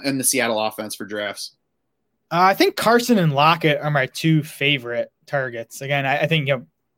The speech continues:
Speaker 2: Carson, if you're looking for a running back in that range, I still like the receivers over him, you know,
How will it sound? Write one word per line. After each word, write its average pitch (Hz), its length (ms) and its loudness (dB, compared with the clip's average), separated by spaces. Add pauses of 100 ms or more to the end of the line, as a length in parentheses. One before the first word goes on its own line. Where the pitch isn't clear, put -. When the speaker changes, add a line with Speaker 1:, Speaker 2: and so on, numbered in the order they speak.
(340)
Speaker 2:
Carson, 180 460 4
if 160 300 0
you're 147 220 2
looking 175 340 2
for 156 240 0
a 135 60 0
running 147 240 0
back 135 240 -2
in 147 160 -6
that 139 260 -4
range, 127 460 -2
I 143 220 -2
still 190 220 4
like 180 180 4
the 156 100 0
receivers 147 440 0
over 131 240 -4
him, 123 400 -8
you 120 60 -18
know, 117 220 -10